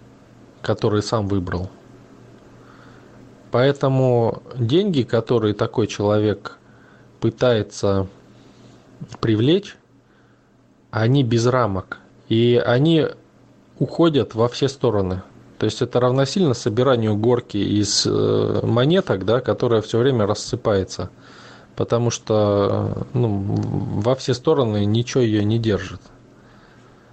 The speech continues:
Вот если ограничить, да, пространство, сказать,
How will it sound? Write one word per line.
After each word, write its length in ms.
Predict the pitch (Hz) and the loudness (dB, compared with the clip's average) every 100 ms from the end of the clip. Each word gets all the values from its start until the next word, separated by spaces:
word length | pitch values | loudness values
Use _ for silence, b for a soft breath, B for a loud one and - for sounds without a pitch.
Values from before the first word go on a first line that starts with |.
| B - - - - - - | B -20 -20 -20 -20 -20 -12
Вот 120 | - | -2
если 760 | 139 135 - 107 104 101 98 98 | 0 0 -2 0 2 0 0 -2
ограничить, 720 | 107 104 113 151 240 - 104 | -2 0 0 2 0 -2 -4
да, 120 | 104 | -2
пространство, 720 | - - 104 - 98 92 - | -2 -4 -6 -2 -4 -4 -10
сказать, 500 | - - 104 101 90 | -18 -6 0 0 0